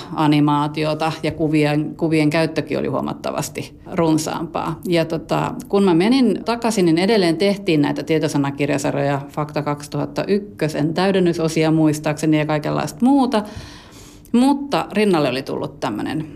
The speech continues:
C D-fakta, joka oli siis C D:lle painettu tässä, tästä samasta aineistosta. Eli nämä kaikki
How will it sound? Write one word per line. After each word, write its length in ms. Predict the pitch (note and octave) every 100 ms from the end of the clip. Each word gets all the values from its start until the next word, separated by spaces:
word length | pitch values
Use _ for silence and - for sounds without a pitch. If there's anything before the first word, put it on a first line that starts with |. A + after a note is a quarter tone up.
| -
C 280 | - G#3+ F3+
D-fakta, 540 | F#2+ - - - - - - - - - - - - - - - -
joka 420 | D#3 D#3 C#3 -
oli 80 | E3
siis 220 | D3+ D#3
C 40 | -
D:lle 520 | D3+ C#3 B2 C3+ - - - -
painettu 640 | D3 C#3+ - - - D3+ - - - - - - - - - -
tässä, 300 | D#3 D#3 D3+
tästä 220 | D#3 D3+ -
samasta 380 | G#3 A3+ A3
aineistosta. 520 | F3+ E3 D3+ D3+ D3+ D#3+
Eli 100 | D#3+
nämä 140 | E3
kaikki 440 | G#3+ G#3+ G#3+ F#3